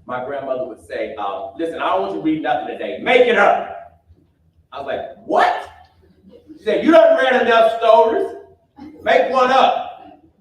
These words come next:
So I started pacing a little bit in her little living room, right?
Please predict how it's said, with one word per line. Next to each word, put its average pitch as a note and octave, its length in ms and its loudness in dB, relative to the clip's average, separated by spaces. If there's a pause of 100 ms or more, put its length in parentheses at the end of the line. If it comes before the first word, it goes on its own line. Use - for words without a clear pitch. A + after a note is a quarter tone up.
(1080)
So C3+ 180 -8
I C3 180 -6
started C3+ 260 -14
pacing C3 200 -16
a C#3 40 -16
little C3+ 180 -12
bit C#3+ 100 -12
in B2+ 60 -12
her C3 100 -12
little C3+ 260 -10
living B2+ 260 -12
room, C3 300 -12
right? B2 220 -8